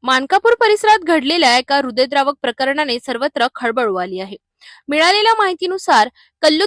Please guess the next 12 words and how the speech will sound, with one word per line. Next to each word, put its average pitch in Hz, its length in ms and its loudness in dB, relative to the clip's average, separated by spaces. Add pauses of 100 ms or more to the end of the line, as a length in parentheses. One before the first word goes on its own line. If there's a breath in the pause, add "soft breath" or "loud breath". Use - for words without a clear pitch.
तिवारी 330 320 0
नावाच्या 381 380 0
व्यक्तीने 294 540 -6
आपल्या 269 280 -2
घराच्या 262 380 -4
बाथरूममध्ये 254 680 -4
स्वतःच्या 254 520 -6
सोळा 262 320 -2
वर्षीय 330 340 -4
मुलीवर 269 540 -6
धारदार 233 480 -8
शस्त्राने 269 680 -8